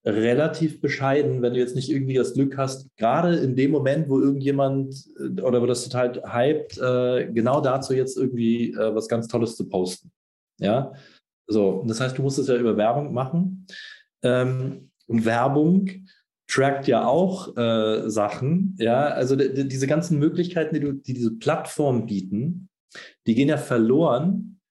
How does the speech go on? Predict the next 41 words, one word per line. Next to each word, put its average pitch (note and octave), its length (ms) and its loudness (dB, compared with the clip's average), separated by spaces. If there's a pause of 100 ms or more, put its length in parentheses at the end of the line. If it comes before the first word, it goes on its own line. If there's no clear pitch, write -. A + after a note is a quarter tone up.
(180)
wenn C3 220 2
du, C#3 400 2
wenn B2+ 100 0
du C3+ 60 0
so, C#3 240 -2
also C3 220 0
jetzt C3 280 -2 (520)
ganz E3 260 4
ehrlich, F#3 500 0 (380)
Facebook E3+ 800 0
und B2+ 140 2
Instagram, C3 500 2
wenn A#2 80 0
wir A#2+ 60 0
das B2 120 0
nicht D#3 180 0
mehr D3+ 120 0
hätten, A2+ 500 -4 (1000)
dann B2 240 2
würden, D3 220 0
glaube D3 200 2
ich, C#3 80 -6
ziemlich E3+ 320 0
viele, D3+ 720 2 (280)
äh, B2+ 40 -2
Unternehmen, C3 440 0
die C#3+ 100 0
auch - 140 0
auf B2 180 -2
so, A2+ 300 0
so A2+ 140 -2
einem A#2+ 80 -2
Modell, A#2 480 2
äh, G2+ 540 -2
arbeiten, G2+ 800 -2 (480)
äh, B2+ 300 2
nicht C3 280 -2
mehr D3 120 2
so D3 100 0
gut D3 180 0
dastehen. C#3+ 640 0